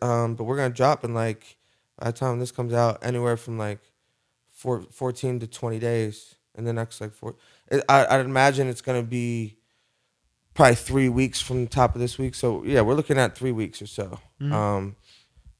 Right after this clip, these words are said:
Speaker 1: but, yeah, man, it's about to start up, and then it's not, we're gonna just be going once we start, so.
Speaker 2: Fuck yeah. And shout out Chug Bud. We had, uh, we just had a Chug Bud drop, sold out in under two minutes.
Speaker 1: Yeah,
Speaker 2: Again,
Speaker 1: man.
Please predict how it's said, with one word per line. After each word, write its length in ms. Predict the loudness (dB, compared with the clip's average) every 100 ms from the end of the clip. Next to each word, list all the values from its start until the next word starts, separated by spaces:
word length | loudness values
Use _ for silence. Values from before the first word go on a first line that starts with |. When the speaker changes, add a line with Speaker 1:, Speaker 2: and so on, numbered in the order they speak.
| _
Speaker 1:
but, 160 | -2
yeah, 200 | 6 6 6
man, 180 | 2 0
it's 100 | 0
about 200 | 0 0
to 40 |
start 280 | 0 0 4
up, 180 | 2 2
and 120 | 0
then 300 | 0 -2 -8 -16 -20 -20 -20 -18
it's 160 | -18 -8
not, 320 | -4 -4 -8 _
we're 140 | -8
gonna 220 | -6 -6
just 260 | -8 -14 -12
be 100 | -12
going 380 | -4 0 0 -2 -12 _ _ -12 -12 _
once 200 | -14 -14
we 60 | -18
start, 420 | -6 -6 -6 -10
so. 140 | -20 -20 -20 _
Speaker 2:
Fuck 260 | -6 -4
yeah. 160 | -4 -8 -6
And 200 | -4 0
shout 220 | 2 4
out 120 | 2
Chug 260 | 0 -2 0
Bud. 200 | -2 -4 -10 -6
We 120 | -2
had, 160 | -2 0
uh, 200 | -2 -4
we 80 | -6
just 120 | -2
had 120 | -2
a 20 |
Chug 260 | -2 -2 -2
Bud 140 | -2
drop, 340 | 0 0 -2 -4 _
sold 320 | -12 -4 -2 -2
out 160 | -4
in 80 | -4
under 200 | -6 -8
two 180 | -6 -6
minutes. 400 | -4 -8 -10 -16 _ _ -20 -20 _ _ _ _ _ 8
Speaker 1:
Yeah, 180 | 10
Speaker 2:
Again, 100 | 10
Speaker 1:
man. 320 | 8 6 6